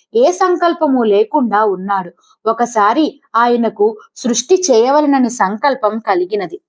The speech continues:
అప్పుడు ఆయన సమస్త విశ్వమును భావన చేశాడు. ఆ విశ్వమును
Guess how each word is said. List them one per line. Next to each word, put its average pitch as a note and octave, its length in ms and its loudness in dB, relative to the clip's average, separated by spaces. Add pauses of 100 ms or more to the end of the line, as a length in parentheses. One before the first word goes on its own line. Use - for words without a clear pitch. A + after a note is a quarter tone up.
(240)
అప్పుడు A3 320 -2
ఆయన A3 520 2 (260)
సమస్త A#3+ 480 -2
విశ్వమును C4 640 0
భావన G#3 460 0 (120)
చేశాడు. F#3 420 -2 (400)
ఆ G#3+ 140 2
విశ్వమును A3+ 760 0